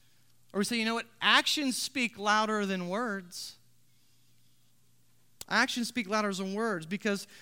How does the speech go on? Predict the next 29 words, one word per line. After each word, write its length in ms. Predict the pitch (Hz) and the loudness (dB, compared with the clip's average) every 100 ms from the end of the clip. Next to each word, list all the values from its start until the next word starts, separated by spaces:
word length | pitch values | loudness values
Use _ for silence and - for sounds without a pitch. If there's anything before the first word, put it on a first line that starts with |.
| - | -4
we 140 | 214 | -2
talk 260 | 202 254 294 | 2 4 2
like 80 | 277 | 0
this 140 | - | -2
because 280 | 208 202 180 | -2 -2 -2
we 140 | 202 | -2
know 720 | 208 226 320 240 151 147 165 - - - _ - | -2 0 2 2 2 -2 -6 -10 -20 -20 _ -4
that 180 | 185 - | -2 -2
how 400 | - 262 285 269 | -4 0 0 0
we 320 | 247 247 233 | 2 2 2
live 760 | 226 254 330 247 196 196 190 - - | 0 0 2 4 4 4 -2 -10 -6
proves 840 | - 320 320 208 175 180 170 - - - | -2 0 2 2 2 0 -6 -10 -16 -8
what 220 | 185 208 | 0 0
we 120 | 185 185 | 2 0
really 320 | 180 165 156 | 0 0 -2
believe. 800 | 147 156 160 147 113 110 - - - - - - | -4 -4 -2 -4 -6 -12 -16 -20 -20 -20 -20 -2
A-, 60 | 214 | 2
and 220 | 233 226 | 4 4
the 60 | 220 | 4
same 320 | - 285 339 | 4 2 2
thing 220 | 269 233 | 2 0
follows 600 | - 247 302 254 196 190 | 0 2 4 4 4 0
for 180 | 214 208 | -4 -4
those 340 | 196 226 240 | 0 0 0
who 80 | 233 | -2
decide 600 | 202 208 - 196 208 196 | -2 -4 0 2 2 -2
to 100 | 226 | -6
become 720 | 180 220 - 190 160 160 202 - - - - | -6 -8 -6 -4 -4 -4 -6 -10 -18 -20 -16
Christians. 1080 | - - 330 349 - - 165 139 104 107 | -12 -8 -6 -4 -6 -4 -4 -4 -8 -12